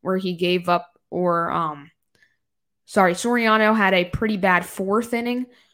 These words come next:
where he gave up three earned runs, um, but three clean innings, and he gets taken out of the game with no outs in the fourth, and he gives up three runs, uh, three runs charged to him, but he still looked pretty good, and his E R A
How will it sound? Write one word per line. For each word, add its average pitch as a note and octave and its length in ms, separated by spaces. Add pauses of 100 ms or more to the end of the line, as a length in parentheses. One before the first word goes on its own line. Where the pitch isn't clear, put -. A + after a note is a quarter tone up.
(120)
where G3 120
he G3 140
gave F#3 280
up F3 200 (160)
three G#3+ 340
earned G3+ 340
runs, G3 720 (1120)
um, E3 500
but F#3+ 380
three B3+ 280
clean B3+ 300
innings, A3+ 280
and G3 80
he G3+ 60
gets G3+ 160
taken A3+ 260
out G3+ 100
of G3 40
the F#3+ 80
game F#3+ 160
with F#3 120
no F#3 180
outs F#3 260
in E3+ 60
the F3+ 40
fourth, F3+ 480 (360)
and - 80
he - 40
gives F3+ 200
up - 180
three F#3 400 (180)
runs, F3 720
uh, - 200 (160)
three F#3+ 180
runs F#3 220
charged F#3 320
to F3 60
him, F#3 260 (360)
but G#3 120
he G#3+ 100
still D#4+ 280
looked D4 240
pretty C4 180
good, G3 560
and F3+ 140
his F3+ 120
E A3 120
R G3+ 160
A G3 200